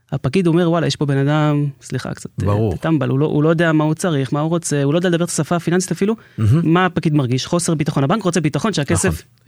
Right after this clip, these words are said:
Speaker 2: יחזור.
Speaker 1: שהוא יקב-, שהכס-, שהכסף יחזור. הוא אומר, "אוקיי, לא יודע." לא בהכרח שהוא לא יאשר לו, אבל רוב הסיכויים שהוא, הוא, יש פה חוסר ביטחון. לעומת זאת, הבן אדם שהכנתי אותו ל-,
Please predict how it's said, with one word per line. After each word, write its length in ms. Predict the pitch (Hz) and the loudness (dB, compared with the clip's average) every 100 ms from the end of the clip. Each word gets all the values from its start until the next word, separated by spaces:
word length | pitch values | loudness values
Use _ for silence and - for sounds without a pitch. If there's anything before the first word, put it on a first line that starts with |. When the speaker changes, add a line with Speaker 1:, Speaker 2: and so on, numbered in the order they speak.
| 113 | -2
Speaker 2:
יחזור. 260 | - 175 | 2 2
Speaker 1:
שהוא 120 | 180 | 0
יקב-, 20 | 170 | 0
שהכס-, 280 | 165 180 175 | 0 0 0
שהכסף 320 | 180 180 156 | 0 0 0
יחזור. 320 | 143 123 110 - - - _ _ _ | -2 -2 -4 -8 -20 -20 _ _ _
הוא 120 | - 285 | -2 2
אומר, 120 | 294 | 2
"אוקיי, 260 | 285 285 277 _ | 2 -2 -6 _
לא 120 | 226 | 2
יודע." 280 | 240 226 175 165 - _ _ _ _ _ - _ _ _ _ | 2 2 0 -2 -6 _ _ _ _ _ -20 _ _ _ _
לא 80 | 160 | 0
בהכרח 220 | 160 170 | 2 0
שהוא 100 | 220 | 0
לא 60 | 226 | 0
יאשר 220 | 220 262 | 0 2
לו, 100 | 190 | 2
אבל 120 | 165 | 2
רוב 140 | 190 | 0
הסיכויים 400 | 190 160 175 185 | 0 -2 2 2
שהוא, 300 | 170 143 139 - | 2 0 -2 -2
הוא, 400 | 143 135 131 135 | -4 -2 0 -2
יש 100 | 147 | -4
פה 80 | - | -4
חוסר 200 | 139 135 | -4 -4
ביטחון. 340 | 127 120 - - _ _ - | -4 -4 -8 -14 _ _ 0
לעומת 300 | 170 202 208 | 2 2 2
זאת, 160 | 165 165 | 0 0
הבן 200 | 147 160 | 0 0
אדם 80 | |
שהכנתי 400 | 170 147 156 147 | 0 -2 -2 -2
אותו 160 | 147 | -2
ל-, 40 | 139 | -2